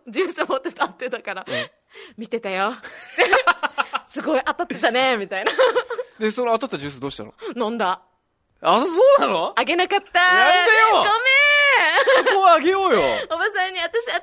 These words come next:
Speaker 1: ちゃった」とか、「いや、よかったね」っつってから、私が飲んじゃった。
Speaker 2: いやー、マジか。
Speaker 1: うん。すいません。ちょっとね、私、あの、お昼時間にジュース二本飲む人だから。
Speaker 2: そんなの？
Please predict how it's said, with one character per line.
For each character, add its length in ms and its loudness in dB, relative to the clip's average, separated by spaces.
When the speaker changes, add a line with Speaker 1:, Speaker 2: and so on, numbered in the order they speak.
Speaker 1:
ち 80 -6
ゃ 40 -2
っ 100 -12
た」 140 -2
と 80 -16
か、 60 -8
「い 20 -6
や、 320 0
よ 80 0
か 80 -2
っ 40 -6
た 60 -20
ね」 140 -2
っ 60 -16
つ 100 -20
っ 20 -20
て 100 -20
か 120 -8
ら、 120 -12
私 300 -12
が 80 -6
飲 180 -4
ん 60 -8
じ 80 -6
ゃ 20 -12
っ 40 -14
た。 280 -2
Speaker 2:
い 200 -14
や 480 0
ー、 20 0
マ 180 0
ジ 140 -6
か。 160 2
Speaker 1:
う 40 0
ん。 400 0
す 120 -2
い 40 -2
ま 80 -2
せ 320 -4
ん。 120 -12
ち 80 -6
ょ 40 -6
っ 40 -12
と 120 0
ね、 220 -2
私、 580 -4
あ 140 -6
の、 120 -10
お 40 -2
昼 240 -6
時 140 -8
間 200 -2
に 240 -6
ジ 120 -10
ュ 40 -6
ー 40 -4
ス 120 -6
二 140 -4
本 160 -4
飲 140 -8
む 80 -12
人 160 -20
だ 80 -12
か 100 -20
ら。 200 -6
Speaker 2:
そ 120 -18
ん 160 -12
な 140 -8
の？ 240 -10